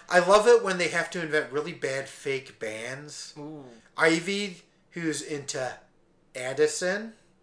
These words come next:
Speaker 2: Mm.
Speaker 1: and almost gets, meets Addison's boss, Chris Tomlin.
Speaker 2: Oh.
Speaker 1: She, they go to, like, this, basically this Coachella fest.
Speaker 2: God, this sounds terrible.
Speaker 1: It's, it's horrible.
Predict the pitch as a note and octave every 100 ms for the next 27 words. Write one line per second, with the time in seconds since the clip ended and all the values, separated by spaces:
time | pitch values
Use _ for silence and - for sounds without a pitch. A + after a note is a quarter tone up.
0 | A#2+ B2+ C#3+ A#2+ A#2 _ _ _ - -
1 | _ _ _ D3 D3 D3 C#3+ - - -
2 | C#3+ D3+ D3+ D#3+ D3+ - - - _ _
3 | - D#3 C#3+ - - - _ _ _ _
4 | _ - C#3+ D3+ D3+ D3 B2+ C3 C3 B2+
5 | - _ - - B2+ D3+ - - - -
6 | _ _ _ _ _ _ _ _ - A#2
7 | G#2+ F#3 _ _ _ _ D3+ D#3+ F#3 D3+
8 | C3+ C3 B2 B2 A#2+ - - _ - -
9 | - D#3+ E3+ F3 F#3+ F3+ E3 - D3+ -
10 | C#3 D#3 F3 E3+ D#3 C#3+ - - C#3+ C3
11 | - C3 C#3 F3 F#3+ F#3+ - G3 G#3 -
12 | - - - D3 - D3+ - - A#2+ -
13 | G3+ F3+ A3 - F#3+ F#3+ F3+